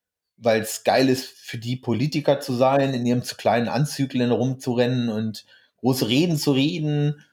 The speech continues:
und sonntags da zu stehen und Bratwurst zu essen und zu sagen, "Ja, Willi, äh, der Arbeitertraum, er lebt weiter in dir und mir. Lass mich kurz in mein hunderttausend Euro Auto steigen und mich wegfahren."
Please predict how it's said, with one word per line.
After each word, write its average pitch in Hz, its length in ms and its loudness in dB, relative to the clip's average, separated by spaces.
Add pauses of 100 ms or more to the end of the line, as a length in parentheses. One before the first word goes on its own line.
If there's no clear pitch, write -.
(140)
und 135 300 0
sonntags 139 500 4
da 123 300 4
zu 127 120 -8
stehen 131 500 0
und 120 580 -4
Bratwurst 139 520 -2
zu 117 120 -2
essen 131 400 -6
und 117 140 -10
zu 110 120 -10
sagen, 123 460 0
"Ja, 135 280 0
Willi, 135 520 0 (640)
äh, 120 420 0
der - 140 -2
Arbeitertraum, 143 920 2
er 117 120 -4
lebt 143 280 0
weiter 139 600 2
in 139 160 -8
dir 165 220 -2
und 127 180 -6
mir. 156 400 0 (520)
Lass 131 200 0
mich 147 180 0
kurz 151 300 0
in 139 80 -4
mein 135 220 0
hunderttausend 135 560 0
Euro 120 460 0
Auto 135 200 -2
steigen 120 460 -4
und 117 160 -8
mich 123 200 -8
wegfahren." 127 600 -2